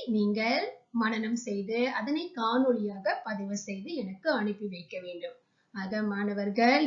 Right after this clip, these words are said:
ஏற்கனவே இரண்டு திருக்குறள்களை அறிந்துள்ளீர்கள். இன்று நீங்கள் புதிதாக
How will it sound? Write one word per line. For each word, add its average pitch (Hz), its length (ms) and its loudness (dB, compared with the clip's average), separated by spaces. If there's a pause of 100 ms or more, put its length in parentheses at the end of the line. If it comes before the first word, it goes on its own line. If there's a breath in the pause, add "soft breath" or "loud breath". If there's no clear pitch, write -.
(120)
ஏற்கனவே 214 480 6 (240)
இரண்டு 226 480 4
திருக்குறள்களை 202 720 0 (160)
அறிந்துள்ளீர்கள். 208 840 0 (120)
இன்று 262 360 8 (120)
நீங்கள் 214 340 0
புதிதாக 226 540 2